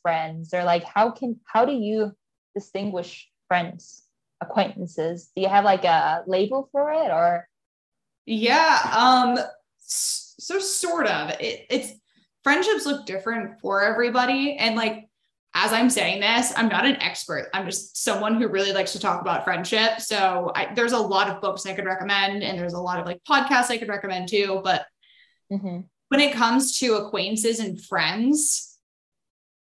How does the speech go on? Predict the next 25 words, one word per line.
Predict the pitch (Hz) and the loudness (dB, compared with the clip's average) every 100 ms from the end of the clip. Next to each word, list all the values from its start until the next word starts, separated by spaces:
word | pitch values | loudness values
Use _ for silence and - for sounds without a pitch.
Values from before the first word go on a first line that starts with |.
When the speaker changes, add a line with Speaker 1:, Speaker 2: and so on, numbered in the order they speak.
| _ _ _ - | _ _ _ -4
Speaker 2:
when, | 247 254 226 | 2 2 0
like, | - 240 240 | 0 -2 2
for | 269 | 2
instance, | 247 226 233 220 | 2 0 -4 -4
when | 220 202 175 | -6 -8 -6
we | 208 226 247 247 | -2 -2 0 -2
were | 196 202 190 190 185 - - | -2 0 2 2 0 -8 -6
becoming | 226 214 196 180 185 | -4 -2 -2 -2 -6
friends, | 175 180 160 160 185 | -4 -2 -2 -4 -4
we | 220 | 0
were | 254 233 | 2 4
first | 233 220 | 2 2
acquaintances, | 190 233 220 208 175 160 151 160 - | -2 -2 -2 -4 -4 -4 -4 -4 -6
and | 202 202 | -4 -4
then | 208 208 208 | 0 0 0
over | - 220 214 208 | 2 2 2 0
conversation | 202 185 190 226 220 - 220 214 208 | -6 -6 -4 -2 0 0 0 0 -2
and | 202 175 | -4 -4
more | 165 - | -6 -6
time | - 226 233 | -2 0 0
spent | 226 220 196 | 0 -2 -2
together, | 214 208 196 196 196 196 | -2 0 0 0 -2 -4
we | 190 | -4
grew | 196 185 | -4 -4
trust. | - 196 151 214 - - | -2 0 0 -2 -6 -8